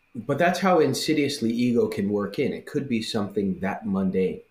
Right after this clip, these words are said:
You know, it's not necessarily some dramatic, awful example. So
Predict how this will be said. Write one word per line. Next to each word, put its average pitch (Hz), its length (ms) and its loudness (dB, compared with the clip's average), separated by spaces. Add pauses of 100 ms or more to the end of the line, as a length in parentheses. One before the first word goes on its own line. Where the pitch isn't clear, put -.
(380)
You 92 120 -4
know, 87 100 -2
it's 87 160 -6
not 117 220 -2
necessarily 98 840 0 (1200)
some 113 300 0
dramatic, 101 500 0
awful 90 360 -4
example. 78 440 -16 (380)
So 185 500 0